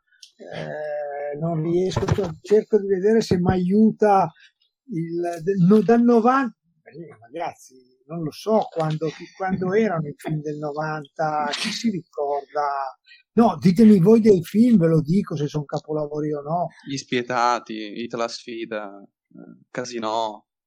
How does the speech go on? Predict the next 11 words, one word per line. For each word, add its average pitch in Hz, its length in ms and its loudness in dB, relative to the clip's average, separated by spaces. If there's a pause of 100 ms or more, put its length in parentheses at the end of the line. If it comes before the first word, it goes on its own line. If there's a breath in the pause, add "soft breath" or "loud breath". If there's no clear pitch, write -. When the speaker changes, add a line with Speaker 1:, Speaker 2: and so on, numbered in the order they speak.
Speaker 2:
L'età - 220 -2
del 120 100 -2
Speaker 1:
Casino, 190 360 4
Speaker 2:
vino 220 100 6
Speaker 1:
sì, - 80 -4 (100)
Speaker 2:
senza. 156 180 -6
Speaker 1:
Casino 180 460 4
è 180 140 0
un 180 180 -4
capolavoro 175 680 -2
assoluto. 143 760 -8